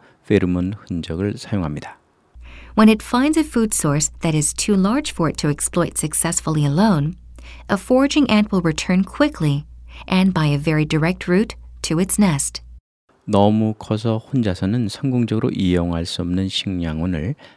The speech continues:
Speaker 1: 먹이 조달 개미가 발견하면 빠르게 그리고 매우 똑바른 경로를 이용하여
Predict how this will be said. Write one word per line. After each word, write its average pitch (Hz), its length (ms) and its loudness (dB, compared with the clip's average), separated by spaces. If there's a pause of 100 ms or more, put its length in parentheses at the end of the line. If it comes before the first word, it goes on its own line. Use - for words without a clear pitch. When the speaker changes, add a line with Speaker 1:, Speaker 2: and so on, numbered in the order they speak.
(100)
Speaker 1:
먹이 87 600 0
조달 87 380 -4
개미가 80 400 -4
발견하면 107 800 -4 (380)
빠르게 - 460 -2 (120)
그리고 135 460 -2
매우 92 500 -2
똑바른 123 640 -2
경로를 85 640 0
이용하여 110 560 -2